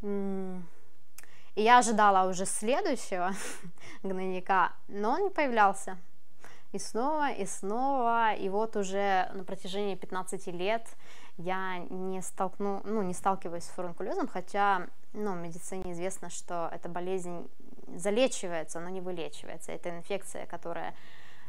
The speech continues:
спит в крови, и, и при сбое организма она снова даёт о себе знать. Но Бог меня исцелил. Это, конечно, не воскресение из мёртвых, но для меня это было свидетельством.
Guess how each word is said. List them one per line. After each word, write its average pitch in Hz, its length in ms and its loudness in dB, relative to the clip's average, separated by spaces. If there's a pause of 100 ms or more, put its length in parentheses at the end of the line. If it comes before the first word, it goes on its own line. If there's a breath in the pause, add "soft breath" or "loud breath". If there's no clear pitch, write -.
(120)
спит - 400 -2
в - 80 -4
крови, 277 500 2 (520)
и, 190 240 0
и 196 540 0 (200)
при 185 120 -2
сбое 175 480 0
организма 175 540 -2
она 165 380 -2 (120)
снова 180 540 -2 (480 soft breath)
даёт 190 360 -2
о 170 40 -2
себе 175 260 -2
знать. 160 400 -4 (360)
Но 196 100 -2
Бог 208 220 4
меня 220 240 2
исцелил. 311 540 0 (600 loud breath)
Это, 175 180 -2
конечно, 180 420 -2
не 180 120 -2
воскресение 196 640 0
из 190 100 0
мёртвых, 220 720 2
но 190 120 -2
для 185 100 -2
меня 196 240 0
это 190 160 -2
было 180 320 0 (200)
свидетельством. - 840 -2